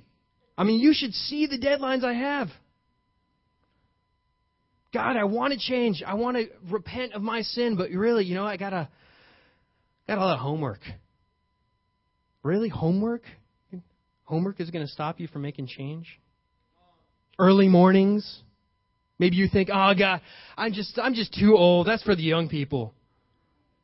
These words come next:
Being a disciple at sixty is much different than at twenty. You know, it probably is. What is, what excuse are you making today? Maybe you're too young and, "I just wanna experience life before I really make that commitment."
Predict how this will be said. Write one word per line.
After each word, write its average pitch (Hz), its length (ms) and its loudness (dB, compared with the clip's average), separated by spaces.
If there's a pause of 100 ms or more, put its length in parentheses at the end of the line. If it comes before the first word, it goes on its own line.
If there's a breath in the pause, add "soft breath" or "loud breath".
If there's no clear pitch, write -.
(1300)
Being 233 160 2
a 196 40 4
disciple 175 480 0
at 151 80 -2
sixty 185 420 -2
is 143 80 -4
much 185 360 2
different 160 300 -2
than 143 120 -2
at 139 100 -6
twenty. 147 420 -2 (1000)
You 226 100 2
know, 247 60 6
it 247 80 -2
probably 214 320 2
is. 143 220 -6 (2000)
What 185 160 0
is, 170 80 -12 (100)
what 190 140 -2
excuse 185 380 -4
are 151 60 -4
you 156 120 -4
making 151 260 -6
today? 127 400 -8
Maybe 254 160 4
you're 269 120 4
too 247 180 6
young 226 320 2
and, 151 80 -4 (180 loud breath)
"I 240 120 -4
just 220 160 -8
wanna 226 180 -4
experience 214 800 -8
life 165 340 0 (1000)
before 160 280 -4
I 160 40 -2
really 165 280 -4
make 156 200 -8
that 151 140 -10
commitment." 143 460 -14